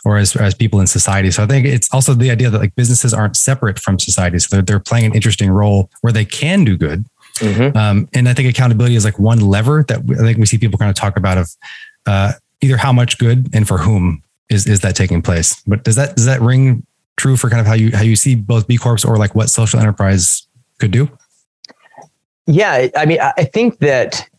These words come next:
Speaker 2: that if you talk to people in the B Corp community, they're gonna say business is not the only lever, but it's a huge lever for having a positive impact on society overall. And, and I'm, and I'm, I'm all, I'm,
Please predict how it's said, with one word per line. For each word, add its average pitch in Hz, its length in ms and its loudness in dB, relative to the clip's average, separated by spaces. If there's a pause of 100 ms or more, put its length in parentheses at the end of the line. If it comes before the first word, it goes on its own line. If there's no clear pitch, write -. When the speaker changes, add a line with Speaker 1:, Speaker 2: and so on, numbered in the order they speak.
(180)
Speaker 2:
that 147 160 0
if 147 160 -2
you 151 60 4
talk 196 220 0
to 185 80 0
people 147 260 2
in 135 80 2
the 123 80 2
B 123 160 0
Corp 117 260 -2
community, 110 500 2
they're 123 220 0
gonna 123 160 0
say 104 460 0 (1040)
business 151 760 0
is 135 200 0
not 135 160 -2
the 135 100 -2
only 139 240 0
lever, 117 220 2
but 113 100 2
it's 107 120 -4
a - 20 2
huge 143 460 0
lever 117 640 0
for 131 140 -4
having 110 680 0 (180)
a 117 80 -4
positive 113 480 0
impact 107 460 -2
on 98 120 -2
society 95 680 0
overall. 92 560 0 (1080)
And, 127 240 0
and 131 120 0
I'm, 123 220 0
and 135 120 0
I'm, 143 240 -2
I'm 143 160 0
all, 123 560 -2
I'm, 143 140 -2